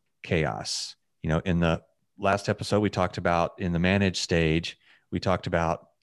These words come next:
for example, D M Ds and T I Ds, dates, milestones, deliverables, tasks, issues, decisions. It's just a frame of mind.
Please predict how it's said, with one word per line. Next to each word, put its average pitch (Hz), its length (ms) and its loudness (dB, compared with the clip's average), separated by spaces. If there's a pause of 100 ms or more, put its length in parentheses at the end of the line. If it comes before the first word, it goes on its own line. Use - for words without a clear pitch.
(120)
for 101 140 0
example, 92 640 2 (180)
D 98 260 2
M 92 120 4
Ds 90 500 0
and 82 100 0
T 104 240 0
I 95 140 4
Ds, 92 480 -2 (220)
dates, 87 340 0
milestones, 87 680 2
deliverables, 110 680 0
tasks, 87 480 -2
issues, 90 400 -2
decisions. 82 720 -6 (180)
It's 101 200 -2
just - 260 -2
a 101 40 -2
frame 107 340 0
of 92 120 -4
mind. 92 520 0